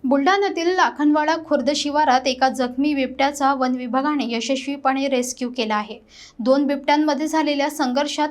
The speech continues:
तो जखमी झाल्याचा संशय आहे. बिबट्यावर उपचार करून त्याची सुटका होणार आहे.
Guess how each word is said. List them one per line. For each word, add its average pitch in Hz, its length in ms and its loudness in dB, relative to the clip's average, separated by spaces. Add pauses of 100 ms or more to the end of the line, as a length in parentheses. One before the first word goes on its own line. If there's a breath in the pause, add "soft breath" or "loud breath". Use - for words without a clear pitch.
तो 311 60 0
जखमी 277 360 -2
झाल्याचा 254 420 0
संशय 269 400 -4
आहे. 285 300 -8 (460 soft breath)
बिबट्यावर 330 580 2
उपचार 320 360 2
करून 302 340 2
त्याची 285 320 0
सुटका 269 460 -2 (100)
होणार 254 380 0
आहे. 220 280 -6